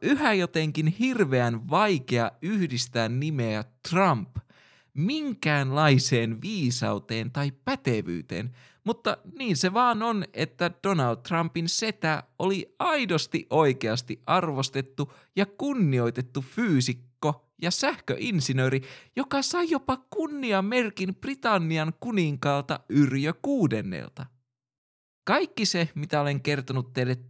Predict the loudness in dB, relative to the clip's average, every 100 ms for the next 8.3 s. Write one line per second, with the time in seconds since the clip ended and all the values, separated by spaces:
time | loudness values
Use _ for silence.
0 | 0 0 4 4 4 2 0 -4 -4 -4
1 | -6 -10 _ _ -2 0 2 2 2 -4
2 | -4 -4 -2 2 4 4 2 -2 -4 -6
3 | -10 -14 -2 0 2 2 4 4 0 0
4 | 2 2 -2 -2 0 0 -2 -4 -4 -4
5 | -2 -4 -6 -6 -6 -4 -4 -4 -4 -6
6 | -2 -6 -6 _ _ 2 2 2 2 2
7 | 4 0 -2 0 0 0 -2 -4 -2 -2
8 | -4 -18 -18